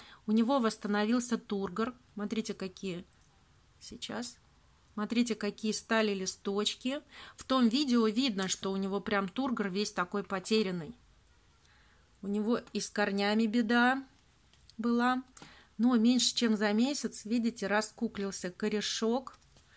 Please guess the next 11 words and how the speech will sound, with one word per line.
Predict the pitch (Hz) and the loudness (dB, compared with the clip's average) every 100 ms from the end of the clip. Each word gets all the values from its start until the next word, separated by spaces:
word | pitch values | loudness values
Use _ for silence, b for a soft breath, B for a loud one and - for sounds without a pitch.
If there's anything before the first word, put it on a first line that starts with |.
| b b b | b b b
Начал | 214 214 - 214 208 | 0 0 0 -2 0
расти. | 202 - 202 | 0 -2 -8
Прекрасно | 185 233 240 240 220 208 196 | 0 2 2 4 4 2 -4
себя | 185 185 196 | -4 -2 -2
чувствует | - 214 - 185 180 185 | -2 -4 -4 -4 -4 -4
в | |
этом | 202 190 | -4 -4
субстрате. | 180 190 - - 196 208 - 254 254 B B B B B - | -6 -6 -8 -2 0 0 -2 -6 -6 B B B B B 0
Там | 220 220 220 | 2 2 0
уголь, | 208 202 233 254 | -2 2 2 4
мох | 220 214 208 262 - | 4 4 2 0 -4